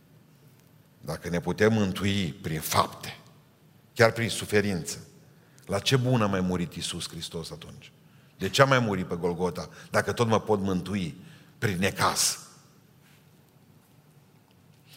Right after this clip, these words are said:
Nu vorbesc doar de problema practică, simplă, că dacă nu te-ai putut mântui în vreme de pace, te vei mântui oare în vreme de război? Dacă nu vă mântuiți acum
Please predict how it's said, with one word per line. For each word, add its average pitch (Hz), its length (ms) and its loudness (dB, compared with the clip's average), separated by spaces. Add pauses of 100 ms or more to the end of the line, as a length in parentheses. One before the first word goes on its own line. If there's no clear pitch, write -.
Nu 156 180 8
vorbesc 165 500 8
doar 127 260 8
de 117 180 6
problema 113 460 6
practică, 101 500 4
simplă, 98 580 4 (300)
că 135 80 6
dacă 120 240 6
nu 143 140 6
te-ai 135 160 8
putut 127 360 2
mântui 123 600 4 (160)
în 110 100 6
vreme 135 280 10
de 113 160 6
pace, - 520 2 (500)
te 139 100 6
vei 135 120 12
mântui 131 420 8
oare 123 380 10
în 117 80 4
vreme 117 220 6
de 117 120 6
război? 110 720 6 (880)
Dacă 135 200 8
nu 165 80 8
vă 208 160 12
mântuiți 170 460 6
acum 160 300 6